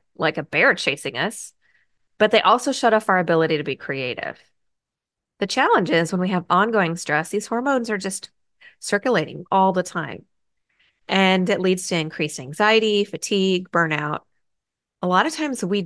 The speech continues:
don't have control over the stressors, but we can counteract the negative effect of those stress hormones in the long term. And like I said, it's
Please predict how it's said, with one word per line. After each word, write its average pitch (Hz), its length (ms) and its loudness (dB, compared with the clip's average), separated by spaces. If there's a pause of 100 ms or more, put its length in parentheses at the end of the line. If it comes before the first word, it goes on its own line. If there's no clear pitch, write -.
(140)
don't 180 280 0
have 240 240 -4
control 180 600 -2
over 180 200 0
the 165 80 -2
stressors, 175 880 -4 (580)
but 180 280 2
we 196 140 2
can 247 600 -2
counteract 196 800 -2 (320)
the 247 100 0
negative 208 320 2
effect 190 320 -4
of 180 60 -6
those 180 160 -2
stress - 260 -8
hormones 214 440 -4
in 156 80 -4
the 151 80 -4
long 120 240 -8
term. - 320 -14 (1040)
And 220 100 -6
like 269 220 -4
I 302 40 2
said, 233 380 2
it's - 320 -2